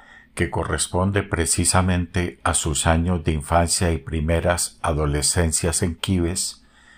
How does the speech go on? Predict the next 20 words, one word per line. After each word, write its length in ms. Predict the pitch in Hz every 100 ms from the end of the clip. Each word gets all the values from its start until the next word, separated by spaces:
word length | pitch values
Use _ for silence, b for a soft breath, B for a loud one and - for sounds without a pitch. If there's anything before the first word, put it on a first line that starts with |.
| b b b
Luis 360 | 104 104 98 -
Millones 760 | 104 92 98 92 90 90 - -
ha 160 | 87
procurado 640 | - 90 - 80 80 82 82
arrojar 500 | 85 73 - 80 92
nueva 320 | 85 82 82
luz 440 | 80 95 95 - -
mediante 520 | 85 78 76 69 78
la 140 | 78
interpretación 1120 | 76 76 69 73 71 67 67 90 87 101 - B B B B
de 200 | 92 82
algunos 420 | 80 90 92 95
sueños 500 | - 98 90 90 -
que 140 | -
recogen 720 | - 80 71 90 76 92 85
los 180 | 80 73
biógrafos 840 | 82 80 85 85 - 87 78 - -
de 240 | 82 82
la 100 | 82
santa. 540 | - 98 62 - -